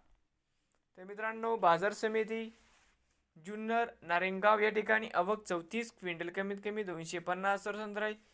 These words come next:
तेराशे, जास्तीत जास्त दर दोन हजार रुपये क्विंटल. पुणे, पिंपरी आवक तीन क्विंटल, कमीत कमी बाराशे, सर्वसाधारण सोळाशे, जास्तीत जास्त दर दोन हजार रुपये क्विंटल.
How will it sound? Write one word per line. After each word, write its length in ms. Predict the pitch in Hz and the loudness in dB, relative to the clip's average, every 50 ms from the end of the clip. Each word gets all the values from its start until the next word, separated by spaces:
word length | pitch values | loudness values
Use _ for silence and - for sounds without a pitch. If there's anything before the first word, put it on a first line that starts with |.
| _ _ _ _ _ _ _ - | _ _ _ _ _ _ _ -6
तेराशे, 460 | 160 165 165 165 170 165 - 196 190 | -2 0 0 0 0 -2 -2 -2 -4
जास्तीत 540 | 180 165 190 196 190 196 - - 226 233 226 226 - _ _ - 180 185 | -2 0 -2 -2 -2 -4 -8 -8 -6 -6 -6 -8 -12 _ _ -14 -6 -4
जास्त 200 | 208 214 196 202 | -4 -4 -2 0
दर 160 | 226 220 202 | -2 -2 -2
दोन 300 | 175 185 180 202 233 233 | 0 0 0 2 4 4
हजार 140 | 220 180 175 | 4 2 2
रुपये 220 | 165 165 160 156 | 0 0 -2 -4
क्विंटल. 500 | 156 - 147 147 147 135 - 170 208 277 - - _ _ _ _ _ _ _ _ _ _ _ _ _ _ _ _ _ _ _ _ _ _ | -4 -4 -8 -10 -6 0 2 2 2 2 0 -10 _ _ _ _ _ _ _ _ _ _ _ _ _ _ _ _ _ _ _ _ _ _
पुणे, 280 | - 214 220 233 233 233 | -6 -4 -2 0 0 -2
पिंपरी 500 | 226 226 214 202 196 185 - 214 226 - - | -2 -4 -6 -6 -6 -4 -4 -4 -4 -2 0
आवक 360 | - 190 190 220 226 220 - | 0 2 2 2 0 -2 -4
तीन 200 | 220 220 233 233 | -6 -4 -4 -4
क्विंटल, 320 | 220 - 196 190 180 185 185 | -4 -4 -4 -4 -2 -2 -4
कमीत 280 | 185 - 208 208 214 | -4 -4 -4 -6 -6
कमी 120 | 202 226 220 | -6 -6 -2
बाराशे, 640 | 208 175 165 160 165 170 165 - 202 196 202 196 | 2 4 4 4 4 2 0 0 0 2 2 0
सर्वसाधारण 560 | 190 196 214 214 208 220 214 214 208 226 220 | 0 -2 -6 -6 -6 -6 -8 -4 -2 -2 -2
सोळाशे, 540 | 214 214 - 175 165 160 160 165 185 196 196 | -2 -2 -2 0 2 2 2 0 -2 -4 -4
जास्तीत 720 | 180 190 196 202 196 - - 226 226 226 - _ - - - | -2 -2 -2 -2 -4 -6 -10 -8 -8 -10 -10 _ -18 -16 -14
जास्त 240 | 180 180 208 214 202 | -8 -6 -4 -4 -2
दर 120 | 208 214 214 214 - - - - - _ _ | -2 -2 -4 -6 -10 -20 -20 -20 -20 _ _
दोन 200 | - 180 202 220 | -6 -4 -2 0
हजार 120 | 214 190 170 | 2 2 0
रुपये 200 | 160 156 151 147 | 0 -2 -4 -6
क्विंटल. 280 | 151 147 147 143 143 | -6 -8 -10 -10 -10